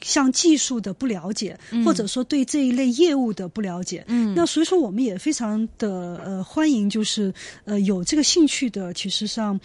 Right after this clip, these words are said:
Speaker 1: 投资者其实可以到类似的企业里面去走一走，看一看。
Speaker 2: 嗯。
Speaker 1: 那么这样子你就会对这个行业更加了解。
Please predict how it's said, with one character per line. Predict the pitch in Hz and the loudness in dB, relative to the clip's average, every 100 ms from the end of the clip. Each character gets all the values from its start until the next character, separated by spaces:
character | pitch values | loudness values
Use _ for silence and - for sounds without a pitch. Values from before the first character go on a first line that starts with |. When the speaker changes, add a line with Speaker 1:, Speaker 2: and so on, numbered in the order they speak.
| - | -8
Speaker 1:
投 | - 208 | -6 -4
资 | 247 | -2
者 | 214 | -4
其 | 175 196 | -4 -4
实 | 247 | -4
可 | - 214 | -4 -2
以 | 240 | 0
到 | - 233 | 0 0
类 | 247 254 | 2 2
似 | - | 0
的 | 220 190 | -2 -2
企 | - 208 | 0 2
业 | 240 | 2
里 | 196 | 2
面 | 214 | 2
去 | 262 | 0
走 | - 180 | -2 -2
一 | |
走， | 233 202 | -2 -4
看 | - 311 254 | -4 -2 0
一 | |
看。 | 208 247 | 4 4
Speaker 2:
嗯。 | 233 202 185 | 6 2 2
Speaker 1:
那 | 339 | 4
么 | 302 | 4
这 | 359 | 2
样 | 302 | 0
子 | |
你 | 208 180 | 0 -2
就 | 240 | 0
会 | 294 | 0
对 | 294 | 2
这 | 269 | 2
个 | 269 | 0
行 | - 180 | -2 -2
业 | 226 240 | 0 2
更 | 247 | 0
加 | 233 | 0
了 | 220 175 185 | 0 -2 -4
解。 | 208 | -6